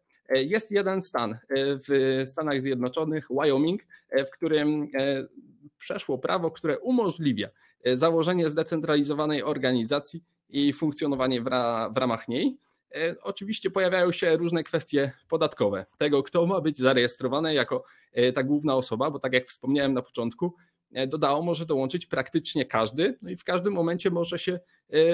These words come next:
również wypisać. E, co do zasady, w większości dao jest tak, że aby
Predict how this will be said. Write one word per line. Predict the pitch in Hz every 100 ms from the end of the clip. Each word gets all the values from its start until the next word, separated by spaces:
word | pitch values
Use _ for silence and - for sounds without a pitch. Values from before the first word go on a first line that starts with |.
| 175 175 165 151 - 160
również | 165 165 160 180 160
wypisać. | 202 233 - 101 - _ _ _ -
E, | 131 139 139 139 - _
co | - 202 196
do | 185
zasady, | 147 135 92 107 196 262 -
w | 117
większości | 131 127 175 - 127
dao | 147 147
jest | 127 127 -
tak, | 131 156
że | 147
aby | 143 147